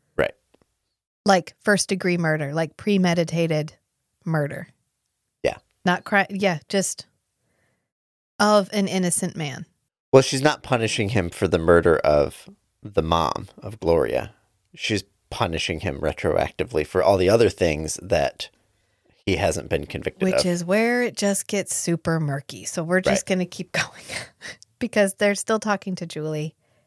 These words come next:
Speaker 2: And Julie's like, "Well, he smashed through the window. He was in a rage."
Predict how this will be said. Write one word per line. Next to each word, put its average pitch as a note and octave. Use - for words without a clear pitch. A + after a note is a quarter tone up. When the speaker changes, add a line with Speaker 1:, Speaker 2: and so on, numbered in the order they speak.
Speaker 2:
And F3
Julie's F#3+
like, F3+
"Well, G3+
he B3+
smashed B3
through A#3+
the A#3+
window. C4
He F#3+
was A3+
in A#3+
a A3
rage." A#3+